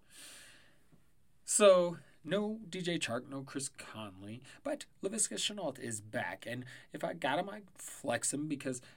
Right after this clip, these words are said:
I mean, he's gonna have to get the ball to somebody. And I could see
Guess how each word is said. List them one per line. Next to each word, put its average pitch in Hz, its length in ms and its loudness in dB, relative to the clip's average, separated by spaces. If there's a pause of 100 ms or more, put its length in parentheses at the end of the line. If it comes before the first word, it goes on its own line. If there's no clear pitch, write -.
I 139 40 -8
mean, 147 100 -6
he's 214 240 -10
gonna 214 180 -6
have 202 120 -6
to 170 60 -6
get 165 140 -4
the 156 60 -10
ball 147 180 4
to 135 60 -2
somebody. 117 680 2
And 143 80 -6
I 147 100 -2
could 147 180 -8
see 214 640 -6